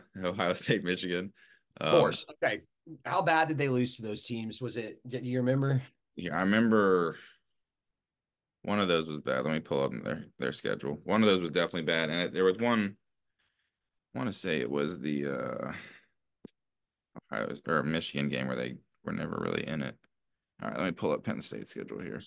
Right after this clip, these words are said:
Speaker 1: But it was just one of those, I feel like it was always, like, you know, talking where it was, like, jokingly, Penn, what's his name? Uh, James Franklin can't win the big one. Yeah. So Ohio State twenty and twelve, that was closer.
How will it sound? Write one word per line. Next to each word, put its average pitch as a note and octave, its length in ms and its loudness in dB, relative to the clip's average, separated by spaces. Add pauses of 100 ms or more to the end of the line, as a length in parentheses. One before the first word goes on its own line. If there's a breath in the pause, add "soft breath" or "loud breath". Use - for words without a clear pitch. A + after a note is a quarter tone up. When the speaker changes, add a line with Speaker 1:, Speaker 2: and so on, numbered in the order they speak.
(840)
Speaker 1:
But - 140 4
it G2 80 8
was G#2+ 120 8
just A#2+ 180 -6
one A#2+ 160 4
of A2 100 6
those, F#2+ 340 4
I - 40 -4
feel A#2+ 160 4
like G#2+ 100 6
it G2+ 60 2
was F#2+ 160 4
always, F2+ 360 0
like, F2 340 0
you F#2 100 -2
know, F2+ 200 -2 (220)
talking F2+ 460 2
where F2+ 140 4
it D#2 80 4
was, F#2 120 4
like, F#2 160 4
jokingly, F#2 440 2
Penn, G2 300 0 (380 soft breath)
what's F#2+ 160 -2
his F2+ 100 -2
name? F2 260 0
Uh, D2+ 400 2 (680)
James F#2+ 200 2
Franklin G2 320 0
can't A2+ 220 2
win A2 100 2
the G#2 80 4
big F#2 220 0
one. F#2 120 -2
Yeah. B1+ 160 -4
So - 180 0
Ohio A2 200 4
State G#2 260 2
twenty F#2 220 0
and E2 80 -2
twelve, D#2+ 280 2
that F2+ 120 4
was E2+ 120 -2
closer. D#2 500 -2